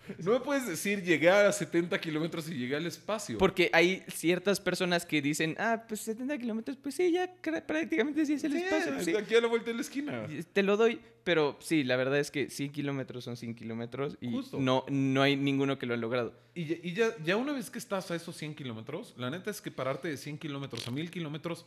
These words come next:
Speaker 1: no es tan difícil. O sea, el problema son esos primeros cien kilómetros.
Speaker 2: Sí, sí, sí.
Speaker 1: Entonces
Speaker 2: Que salir de la atmósfera.
Speaker 1: Justo.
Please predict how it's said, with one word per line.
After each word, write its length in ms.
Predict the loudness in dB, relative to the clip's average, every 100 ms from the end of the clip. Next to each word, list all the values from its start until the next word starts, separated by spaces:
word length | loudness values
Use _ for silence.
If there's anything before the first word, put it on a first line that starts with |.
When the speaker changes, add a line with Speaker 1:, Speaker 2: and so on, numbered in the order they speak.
| _
Speaker 1:
no 220 | -10 -6 -6
es 100 | -6
tan 220 | -8 -8
difícil. 520 | -8 -10 -8 -10 -10 -18 _ _ _ _
O 40 |
sea, 100 | 0
el 120 | 0
problema 440 | 2 0 0 -2 -4
son 180 | -4 -6
esos 200 | -6 -8
primeros 500 | -4 -4 -2 -4 -6
cien 200 | -6 -8
kilómetros. 720 | -6 -6 -6 -10 -14 -16 -20 _ _ _ _ _ _ -6
Speaker 2:
Sí, 240 | 0 0
sí, 120 | -2 -8
sí. 160 | -10 -8
Speaker 1:
Entonces 420 | -8 -4 0 0
Speaker 2:
Que 80 | 0
salir 400 | -2 -2 0 0
de 160 | 0
la 140 | 0 -2
atmósfera. 400 | -2 -6 -8 -16 _ _ _ _
Speaker 1:
Justo. 360 | -4 -4 -8